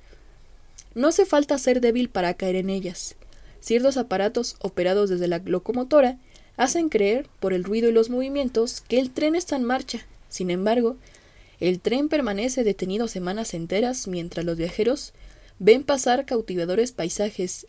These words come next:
a través de los cristales. ¿Y eso qué objeto tiene?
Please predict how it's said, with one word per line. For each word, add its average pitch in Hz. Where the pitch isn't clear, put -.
a -
través 180
de 170
los 165
cristales. -
¿Y 196
eso 302
qué 311
objeto 294
tiene? 254